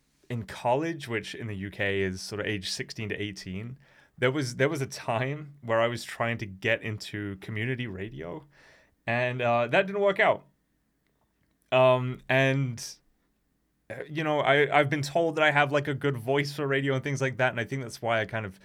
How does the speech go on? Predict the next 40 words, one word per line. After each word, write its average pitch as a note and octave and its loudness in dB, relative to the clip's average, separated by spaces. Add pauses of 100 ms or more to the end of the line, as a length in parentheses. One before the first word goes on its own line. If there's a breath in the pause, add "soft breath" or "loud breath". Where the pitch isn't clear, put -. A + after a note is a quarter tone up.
(320 soft breath)
aspired G#2 2
to A2 -8
do G2 -2
it F#2+ -2
at G2 -8
the F#2+ -14
time. G#2 -10 (480 soft breath)
Um, G2+ -4 (120)
but A2 -6
it, G#2 -10
it A#2 -4
didn't, G#2+ -6
it G#2 -6
didn't G2 -6
work G2 -2
out, G2+ -2
and A#2 -4
so, A#2 -2
you B2 -4
know, A#2 0
I B2 2
became A#2+ -2
a A2+ -4
content C#3+ 0
creator, C#3 2
and D3 0
I've G#2+ -2
been A2+ -4
doing A2 -4
Twitch C#3 -6
for - -10
years A2+ -4
now, A2+ -2 (380 loud breath)
and C#3+ 4
I've, C#3 4
I've B2+ 4
had F3 6
a F3 4
podcast, E3+ 4
uh, A2 0